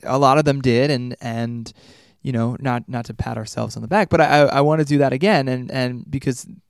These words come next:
there are a, a bunch of songs slowly creeping up the Hot one hundred. Maybe they're not, you know, Magic, Rude, Iggy Azalea, Fancy level yet, but they might get there someday. So let's start.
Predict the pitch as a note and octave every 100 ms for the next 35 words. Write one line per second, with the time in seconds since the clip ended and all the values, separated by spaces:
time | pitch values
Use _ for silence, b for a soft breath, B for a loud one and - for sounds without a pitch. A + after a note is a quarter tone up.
0 | _ D#3 C#3+ C#3 C#3 - B2+ - B2 C3+
1 | - C#3+ B2+ B2 C3 b b b - -
2 | C#3 C#3+ D#3+ G3 G3+ - D#3 C3+ B2+ A#2+
3 | B2 A#2+ A#2 A2 A2+ A#2 B2+ B2 B2 A#2+
4 | A#2+ - b b b - A#2+ A2 G#2+ -
5 | - C3+ A#2+ B2 B2 - C3 C#3+ C#3 C#3
6 | - C3+ B2 A#2+ A#2+ A2+ - D3 C#3 -
7 | A#2 D#3+ D#3+ B2 A#2 - - A#2 A2+ -
8 | B2+ A#2 A2+ A2+ A#2 - A#2+ A#2+ A2+ -
9 | A2+ G#2 G#2 A#2+ G#2+ B B B B _
10 | E3+ A3+ - F#3+ D#3 D#3+